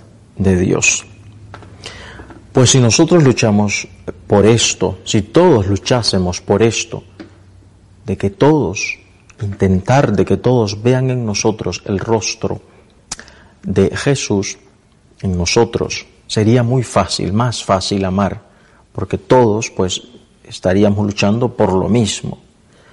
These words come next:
Pero no todos, pues, luchan por esto,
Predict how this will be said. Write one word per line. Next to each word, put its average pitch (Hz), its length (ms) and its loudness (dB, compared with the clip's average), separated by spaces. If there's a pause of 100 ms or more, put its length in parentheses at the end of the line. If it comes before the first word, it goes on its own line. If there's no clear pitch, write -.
(880)
Pero 143 160 6
no 170 140 6
todos, 95 540 2 (720)
pues, 90 400 0
luchan 101 440 2
por 95 140 2
esto, - 440 -6